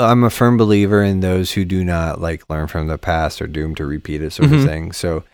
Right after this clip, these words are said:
Speaker 1: I believe that we need to be aware. Um, I tend to,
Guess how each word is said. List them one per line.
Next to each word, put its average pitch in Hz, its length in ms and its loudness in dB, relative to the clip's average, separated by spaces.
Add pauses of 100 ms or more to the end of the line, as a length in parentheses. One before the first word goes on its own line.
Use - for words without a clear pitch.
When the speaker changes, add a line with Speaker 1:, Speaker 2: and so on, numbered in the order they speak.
(360)
Speaker 1:
I 104 140 2
believe 98 460 4
that 87 140 -2
we 90 140 -2
need 85 220 -2
to - 60 -12
be 80 200 -4
aware. 80 800 -4
Um, 76 320 -6 (840)
I 104 180 2
tend 110 440 0
to, 95 1120 -2